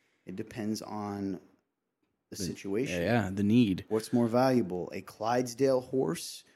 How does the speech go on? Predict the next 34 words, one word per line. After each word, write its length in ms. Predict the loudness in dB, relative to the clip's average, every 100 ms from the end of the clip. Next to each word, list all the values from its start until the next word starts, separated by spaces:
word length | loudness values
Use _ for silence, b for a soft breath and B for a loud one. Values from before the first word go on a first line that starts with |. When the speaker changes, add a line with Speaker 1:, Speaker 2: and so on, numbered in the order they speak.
| b 0
Speaker 1:
or 140 | 0
a 60 | 0
quarter 320 | 2 2 2
horse? 440 | -4 -10 -12 -20 _ 0
Speaker 2:
Mm-hmm. 280 | 0 0 -2 -6 _ -8
Speaker 1:
Well, 160 | -4 -4
if 140 | 0
you're 160 | 0 0
in 60 |
a 60 | 0
race, 600 | 2 4 2 -2 -12 -12
you 120 | -6
don't 180 | 0 0
wanna 140 | 2 2
be 160 | 2
riding 360 | 2 2 0 -4 _ -16
a, 40 |
a 20 | -10
Clydesdale. 720 | -2 -2 -2 -6 -6 -6 -10 -6
But 100 | -6
if 140 | -4
you're 100 | -8
pulling 300 | -4 -2 -2
a 40 |
plow, 560 | -4 0 2 2 -2 -6 -8
you 140 | -4
don't 260 | 0 0 2
want 300 | 0 -2 -8
a 40 |
quarter 300 | -2 0 0
horse. 380 | -4 -12 -14 -6
Speaker 2:
Yep. 220 | 2 2 2 -4
Speaker 1:
It 80 | 0
depen-, 680 | 2 4 0 -2 -10 -10